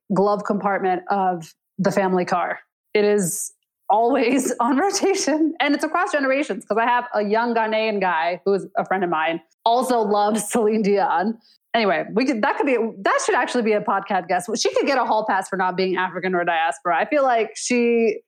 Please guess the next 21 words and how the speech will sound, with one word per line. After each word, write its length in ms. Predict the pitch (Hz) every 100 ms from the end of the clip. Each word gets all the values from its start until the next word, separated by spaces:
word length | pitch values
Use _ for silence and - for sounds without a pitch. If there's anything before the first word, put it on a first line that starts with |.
| -
has 120 | 240 233
contributed 440 | 254 277 240 226
enough 160 | 214 -
to 120 | -
the 100 | 226
<laughs> 120 | 202
culture 380 | 240 233 - 277 - - 359 - 370
where 120 | 262
maybe 280 | 233 233 240
she, 120 | 254 240
we 140 | 269
could 180 | - 220
be, 180 | 220 -
we 140 | 220
could 120 | 226 214
interview 340 | 214 190 202
her 100 | 202
and 160 | 190 196
it'd 160 | 185
be 140 | 180 175
okay. 340 | 165 170 160